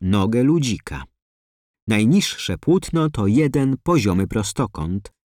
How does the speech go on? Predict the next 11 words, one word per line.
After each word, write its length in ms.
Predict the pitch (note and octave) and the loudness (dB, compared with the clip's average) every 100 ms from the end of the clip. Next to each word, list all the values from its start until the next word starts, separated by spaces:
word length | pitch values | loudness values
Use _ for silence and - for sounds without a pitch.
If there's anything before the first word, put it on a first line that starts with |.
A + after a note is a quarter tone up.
| - | -4
będący 640 | A#2+ A#2 C#3+ E3 D#3+ D#3+ | 2 2 2 0 0 -2
przedłużeniem 720 | D3 F3+ F3 F3 C3 C3 B2+ | 0 0 2 2 2 2 4
nogi 400 | C#3+ D#3 G2 G2 | 2 2 2 0
bądź 360 | F#2+ F#2+ G2 - | 0 0 0 -4
stopą 520 | - - A#2 C#3 C3+ | -6 -2 -2 0 0
ludzika. 560 | D3+ E3+ C3+ F#2+ - - - _ _ _ _ _ _ - | 2 2 0 -4 -8 -14 -14 _ _ _ _ _ _ -4
Artystka 680 | F#2+ - G3 - - G2 G#2 | -4 0 0 -2 -4 -4 -2
pragnęła 520 | A2+ G#2+ C#3+ D#3 D3 | -2 0 2 2 2
zniwelować 760 | A2+ A2+ F#2 G2+ C3 C3 A#2 - | 2 2 2 2 2 0 -2 -4
różnice 640 | A#2+ D3 A#2 G2+ F#2+ - | 0 2 2 0 -2 0
między 340 | D3+ B2 F#2+ | 2 2 2